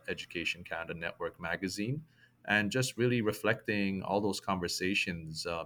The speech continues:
to continue doing the work. Um, you know, as I always say, for me, research is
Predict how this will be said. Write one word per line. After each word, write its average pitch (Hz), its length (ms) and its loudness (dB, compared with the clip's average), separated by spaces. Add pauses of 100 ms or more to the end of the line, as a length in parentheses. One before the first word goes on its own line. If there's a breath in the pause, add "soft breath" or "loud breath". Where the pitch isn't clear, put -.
to 87 80 -12
continue 92 720 -4
doing 87 240 -4
the 85 80 -2
work. 101 440 0
Um, 82 240 -6
you 85 60 -12
know, 82 100 -12
as 82 140 -8
I 87 80 0
always 90 260 0
say, 90 280 0
for 87 180 -10
me, 87 160 -2
research 87 640 -4
is 87 380 -6